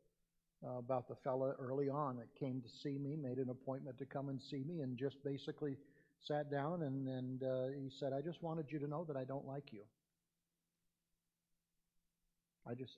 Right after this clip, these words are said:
I don't like you. I've never liked you. Uh, I don't like the way you talk." I don't like the way you present. I just don't like anything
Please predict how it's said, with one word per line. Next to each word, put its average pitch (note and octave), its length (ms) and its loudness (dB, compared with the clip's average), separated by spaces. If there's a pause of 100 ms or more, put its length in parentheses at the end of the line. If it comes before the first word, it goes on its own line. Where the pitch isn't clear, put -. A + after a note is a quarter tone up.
I C#3 40 -6
don't B2+ 260 -6
like B2 260 -6
you. A#2+ 120 -10 (240)
I've A#2+ 180 -4
never C3 260 0
liked C3 340 -2
you. E3 120 -4 (1700)
Uh, A2+ 140 0
I C#3+ 60 -4
don't B2+ 200 0
like B2 200 -6
the D3 60 -6
way B2 140 0
you A#2+ 120 -4
talk." C3+ 460 -4 (1120)
I C3 140 -6
don't C3 300 -2
like C3 220 -4 (280)
the D3 60 0
way C3+ 260 2
you C3+ 400 0
present. C3 380 -4
I D3+ 80 0
just F#3 240 -6
don't D#3+ 180 2
like C#3 160 -4 (160)
anything F3 460 -2